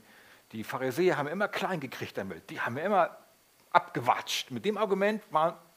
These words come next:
gingen sie wie geprügelte Hunde davon. Jetzt gehen wir damit zu Jesus.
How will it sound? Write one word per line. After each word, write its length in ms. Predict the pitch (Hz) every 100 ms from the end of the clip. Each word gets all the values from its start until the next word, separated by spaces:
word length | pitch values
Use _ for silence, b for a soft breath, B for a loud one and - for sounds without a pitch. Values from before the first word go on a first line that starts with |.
| _ _ _ _ _ _ _ _ _ _ _
gingen 180 | 156 160
sie 120 | 156
wie 120 | 170
geprügelte 520 | 165 - 190 190 175
Hunde 200 | 165 165
davon. 400 | 160 127 127 95 B B B
Jetzt 380 | - 202 - -
gehen 220 | 190 165
wir 100 | 156
damit 220 | 147 143 143
zu 100 | 135
Jesus. 560 | 127 127 104 82 -